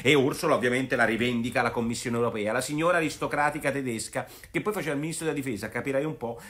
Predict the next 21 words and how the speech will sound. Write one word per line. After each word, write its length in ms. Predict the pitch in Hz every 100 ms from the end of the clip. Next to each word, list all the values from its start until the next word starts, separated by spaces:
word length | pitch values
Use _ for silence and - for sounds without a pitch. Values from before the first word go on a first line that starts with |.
| -
in 140 | 113 113
Germania. 540 | 120 117 104 98 107 - -
La 140 | 214 269
terza 340 | 311 277 294
cosa 240 | 285 285 285
che 160 | 285
dice 380 | 311 370 254 -
è 100 | 175
l'ambientalismo. 880 | 180 190 196 202 190 190 190 127 143
Mi 100 | 196
viene 240 | 240 226
il 60 | 196
sangue 320 | 262 262 233
al 60 | 214
cervello 480 | 202 190 254 240 202
a 20 |
pensare 500 | 190 180 233 233 175
che 80 | 170
ormai 300 | 175 247 233
la 120 | 165
Germania 640 | - 196 226 277 269 180